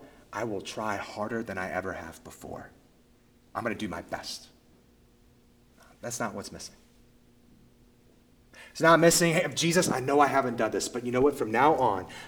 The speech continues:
I'm gonna make my good outweigh my bad. That's gonna be my life's goal."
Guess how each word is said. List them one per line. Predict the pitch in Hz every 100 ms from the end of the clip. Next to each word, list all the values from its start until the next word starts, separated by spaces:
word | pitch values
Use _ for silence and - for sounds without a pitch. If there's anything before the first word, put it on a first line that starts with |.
| -
I'm | 131 151
gonna | 160 147
make | 135 107 - - 120
my | 131 147
good | 143 - 156 123 - -
outweigh | 123 113 120 120
my | 120 110
bad. | 107 95 82 - - - - - - - - - - - - -
That's | 135 -
gonna | 127
be | 123
my | 117 107
life's | 104 92
goal." | - 98 85 -